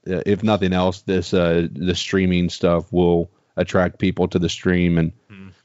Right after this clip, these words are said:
Speaker 1: you know, um, what I plan on doing is try to do the, the voice randomly and then just record it and, and have the people's reactions. 'Cause every time I do it while I'm playing with random people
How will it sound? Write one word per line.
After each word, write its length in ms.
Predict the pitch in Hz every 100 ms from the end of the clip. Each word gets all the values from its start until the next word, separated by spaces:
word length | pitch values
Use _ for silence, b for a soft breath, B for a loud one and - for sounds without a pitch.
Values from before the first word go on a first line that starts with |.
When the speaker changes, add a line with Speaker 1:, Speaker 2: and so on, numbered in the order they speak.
| _ _ _ _ _
Speaker 1:
you 140 | 107 101
know, 240 | 95 95 -
um, 260 | 107 101 92 - -
what 180 | 113 110
I 60 |
plan 320 | 90 - 127
on 160 | 117 98
doing 460 | 95 101 98 98 98
is 540 | 95 92 90 87 82
try 300 | - - 98
to 100 | 92
do 240 | 87 95 90
the, 400 | 87 87 87 85 - -
the 140 | 95
voice 640 | 87 95 98 95 - -
randomly 680 | - 95 92 101 104 107 110
and 220 | 95 90
then 240 | 90 90 87
just 380 | 90 87 -
record 500 | 92 92 - - 98
it 200 | 98 95 -
and, 600 | 92 87 87 87 85 -
and 140 | - 87
have 440 | - 101 92 87
the 80 | 87
people's 400 | - 98 98 87
reactions. 600 | 85 85 85 87 - 87
'Cause 200 | - 95 98
every 200 | 123 127
time 180 | 117 98
I 80 | 87
do 200 | 92 95
it 100 | 87
while 160 | 90
I'm 140 | 90 98
playing 300 | 98 90 87
with 100 | 85
random 340 | 92 92 92 87
people 480 | 95 87 90 -